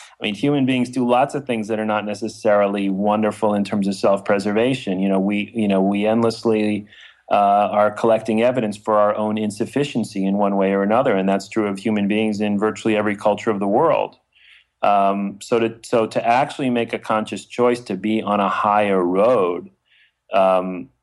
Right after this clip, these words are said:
you know, is, is important. And, and the way in which we do that, it, whether in, in thinking with ourselves or in languaging it out loud to others, you know, the, the word choices are what really frame,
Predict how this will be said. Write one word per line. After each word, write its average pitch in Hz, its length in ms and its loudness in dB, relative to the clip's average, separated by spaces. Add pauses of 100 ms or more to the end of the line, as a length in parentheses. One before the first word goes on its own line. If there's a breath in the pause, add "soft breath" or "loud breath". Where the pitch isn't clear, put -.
(320)
you 110 100 -6
know, 98 240 0
is, 110 280 -2 (100)
is 107 160 -2
important. 113 720 -2
And, 107 420 -2
and 110 280 -2
the 107 60 0
way 123 280 2
in 113 140 0
which 110 240 -4
we 107 140 -2
do 117 280 0
that, 101 580 2
it, 104 340 -8 (280)
whether 107 280 2
in, 107 280 -4 (180)
in 104 180 -4
thinking 123 500 0
with 113 160 2
ourselves 117 720 2
or 107 180 -2
in 104 120 -2
languaging 104 680 0
it 98 100 -4
out 101 280 0
loud 117 400 2
to - 100 -4
others, 117 540 0 (720)
you 110 80 -2
know, 107 100 0
the, 110 140 -2
the 110 180 -2
word 143 280 2
choices 104 500 -2
are 104 160 0
what 113 240 2
really 113 240 0
frame, 101 920 -2